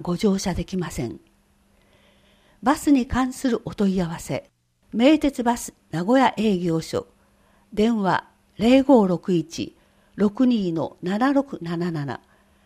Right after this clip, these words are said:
瀬戸市コミュニティバス、瀬戸自動車運送。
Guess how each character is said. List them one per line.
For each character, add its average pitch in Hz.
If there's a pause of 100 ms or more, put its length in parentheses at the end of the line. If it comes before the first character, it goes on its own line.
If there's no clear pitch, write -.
(240)
瀬 240
戸 294
市 -
コ -
ミ 233
ュ -
ニ 262
テ 233
ィ 196
バ 175
ス、 - (320)
瀬 -
戸 -
自 175
動 240
車 202
運 170
送。 85